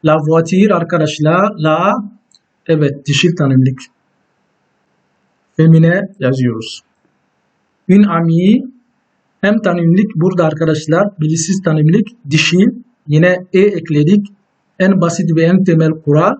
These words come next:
Une amie femine yazıyoruz arkadaşlar, dişil. La re arkadaşlar, o da femine arkadaşlar.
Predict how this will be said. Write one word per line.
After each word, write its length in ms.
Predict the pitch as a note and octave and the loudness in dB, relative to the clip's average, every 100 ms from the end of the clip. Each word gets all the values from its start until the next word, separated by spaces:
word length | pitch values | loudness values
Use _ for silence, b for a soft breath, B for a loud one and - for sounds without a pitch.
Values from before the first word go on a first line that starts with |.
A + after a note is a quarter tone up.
| - _ _ _ _ _ - | -12 _ _ _ _ _ -2
Une 180 | E3+ E3 | 0 0
amie 500 | D#3+ D#3+ F3 A#3+ C4+ - _ _ | 0 2 4 2 0 -8 _ _
femine 640 | - G3 G3 G3 F3+ B2+ - _ _ _ | 0 2 4 2 2 -4 -10 _ _ _
yazıyoruz 460 | D#3 C#3 C#3 C3+ C3 | -2 -2 0 0 0
arkadaşlar, 680 | A#2+ B2 B2 A2+ - A2+ B2 | -4 -4 -4 -6 -8 -8 -6
dişil. 360 | C#3 - B2 B2 _ _ _ _ _ _ - | -6 -4 -6 -6 _ _ _ _ _ _ -2
La 140 | D#3 C#3+ - | -2 -2 -6
re 240 | D#3 D#3+ F#3+ | -2 0 0
arkadaşlar, 840 | E3 D#3+ D3 C3 D3+ D#3+ G#3 G#3 _ _ _ _ - _ _ _ _ _ _ _ _ _ - | -2 -6 -6 -4 -2 0 0 -4 _ _ _ _ -20 _ _ _ _ _ _ _ _ _ -2
o 100 | G#3+ | 2
da 120 | G#3 F#3+ | 2 0
femine 480 | E3+ D#3+ D3+ C#3+ | -4 -2 0 0
arkadaşlar. 640 | C3+ C3 B2+ B2 - A#2+ | -2 -4 -4 -4 -6 -12